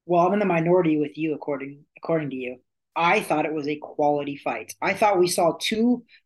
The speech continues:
novice professional boxers. I'm not saying they're elite, novice professional boxers that showed some really quality skills. I mean, listen, Jake Paul, for all his whatever you wanna hate about the kid, he looked, he's progressing actually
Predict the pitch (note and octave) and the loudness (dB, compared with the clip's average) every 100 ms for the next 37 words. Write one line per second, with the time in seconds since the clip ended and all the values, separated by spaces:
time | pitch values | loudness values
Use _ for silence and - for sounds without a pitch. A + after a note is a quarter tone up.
0 | - E3 F3 F#3+ F#3+ F#3 G#3+ - C#4 C#4 | -2 4 6 8 6 6 2 2 -2 0
1 | F#3 - A3+ D3+ - D#3 E3+ F3 A3+ B3 | -2 -2 -2 -2 -4 -8 -6 -2 -2 -2
2 | - E3+ E3 G3+ G3+ C#3+ D#3 - _ D#3+ | -6 -6 -2 0 0 0 -6 -12 _ -6
3 | E3 F3 G3 G#3 A3 G#3 F3 E3+ - D#3+ | 0 2 2 0 -4 -6 -2 0 0 -2
4 | D3 D3+ D3+ D#3+ C3+ D#3+ - F#3 F#3 F#3 | -2 -2 -4 -8 -6 0 2 4 2 0
5 | F3+ D#3 D#3+ F#3 - D#3+ D#3+ F#3 F3 - | -4 -2 0 -2 0 2 2 2 -2 0
6 | A3+ G3 - F3 G#3 G3 - - - A#3+ | 0 0 -4 -6 -4 -4 -10 -16 -2 0
7 | B3 F3+ - - - _ D#3+ C#3 G3+ - | 2 -2 -4 -16 -20 _ -6 0 0 0
8 | - D4+ A3+ G3 - _ _ _ - E3 | 4 6 6 4 -2 _ _ _ -6 -2
9 | E3 G#3+ G#3+ A#3 G#3+ F3 F#3+ A3 A3 A3 | 0 2 2 0 -2 -6 -4 -2 -2 -4
10 | A3 G3 B3+ G3+ D#3+ C#3+ D#3 D3 - _ | -2 0 0 0 0 -2 -4 -6 -10 _
11 | _ _ - F3+ F3+ G3 F#3+ - - F3+ | _ _ -4 0 2 0 -2 -10 -8 -6
12 | - - E3 D3 _ C#3 D#3+ E3+ - G3+ | -6 -8 -8 -10 _ -2 0 2 0 -2
13 | G#3 - D#3 F3 - F3 | -4 -4 -4 -2 0 0